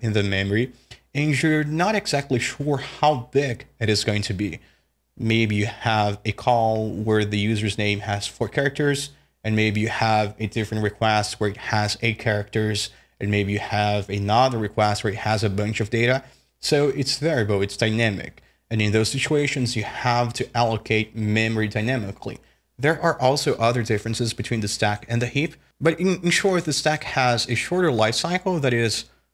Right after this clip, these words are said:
the duration of the execution of the function, and it has a limited size. So that's why we have things like Stack Overflow. Now, when we're talking about the heap, again, if you have dynamic memory allocation, you have to request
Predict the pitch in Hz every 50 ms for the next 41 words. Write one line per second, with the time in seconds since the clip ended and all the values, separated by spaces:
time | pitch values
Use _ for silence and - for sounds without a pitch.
0 | _ _ - 120 123 113 113 113 120 127 135 - 139 131 117 113 107 113 120 113
1 | 110 107 - - - - - - 202 220 - - 190 147 127 117 113 104 - 113
2 | 110 110 110 - - 131 117 123 - - _ _ _ _ _ _ - 131 131 123
3 | 113 - - 131 127 123 117 123 113 113 123 120 110 101 98 - - - 151 135
4 | 113 - 110 101 - - - - 120 117 123 123 123 - 120 113 110 98 107 107
5 | - - 135 127 120 123 - 123 117 113 - - - 131 120 120 - - - 123
6 | 143 135 113 - - - - - - - _ _ _ _ _ - 147 170 170 170
7 | 165 165 208 262 277 254 - - 175 185 190 - 165 123 123 117 101 - 104 -
8 | - 143 151 143 131 - - - - - 143 139 127 131 107 98 95 - - -
9 | - 113 - - - - - 143 143 143 143 135 127 127 123 139 139 135 131 123
10 | - - 113 113 113 117 117 113 - 131 131 131 131 - 156 151 - - 170 170
11 | - _ _ - 143 131 - - - 202 226 247 240 247 - - 170 143 117 -
12 | - _ _ _ - 160 175 190 208 208 - - - - -